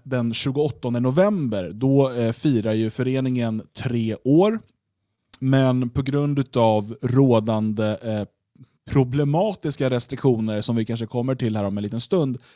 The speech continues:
ehm, så kan vi inte genomföra, eh, den stora festen vi hade tänkt i Svenskarnas hus, utan det kommer bli ett digitalt, eh, firande. Och det kanske låter tråkigt, men vi har en riktigt, riktigt bra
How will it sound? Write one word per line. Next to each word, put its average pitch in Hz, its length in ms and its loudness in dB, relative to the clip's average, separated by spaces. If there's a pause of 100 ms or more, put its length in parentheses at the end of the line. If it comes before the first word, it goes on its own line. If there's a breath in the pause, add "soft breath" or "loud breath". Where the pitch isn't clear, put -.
(480 loud breath)
ehm, 117 380 -2
så 135 400 0
kan 135 340 -2
vi 156 60 0
inte 120 180 0
genomföra, 104 920 0
eh, 104 300 -6
den 104 220 -6
stora 110 380 -4
festen 110 440 -6
vi 104 60 -4
hade 104 120 -4
tänkt 175 420 -2
i 110 180 -4
Svenskarnas 104 540 -6
hus, 175 360 -2
utan 123 220 -6
det 113 100 -2
kommer 113 180 -6
bli 101 240 -8
ett - 200 -14
digitalt, 139 840 -2 (260)
eh, 113 200 -4
firande. 123 640 -4 (380 loud breath)
Och - 220 -8
det 127 60 -2
kanske 143 240 0
låter 170 300 4
tråkigt, 143 540 0
men 131 160 -6
vi 131 100 0
har 123 160 4
en 120 160 0
riktigt, 151 840 -6
riktigt 131 580 -6
bra 110 400 2